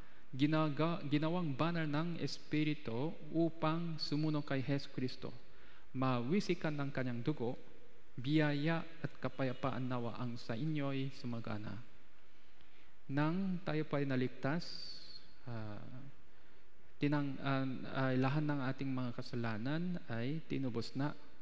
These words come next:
Eh, kaya sa pamagitan ng tulong ng banal na Espiritu,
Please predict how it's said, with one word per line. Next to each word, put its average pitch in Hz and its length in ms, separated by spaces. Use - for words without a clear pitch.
Eh, 117 240
kaya 127 240
sa - 160
pamagitan 143 400
ng 147 240
tulong 139 320
ng 131 160
banal 127 240
na 123 160
Espiritu, 156 800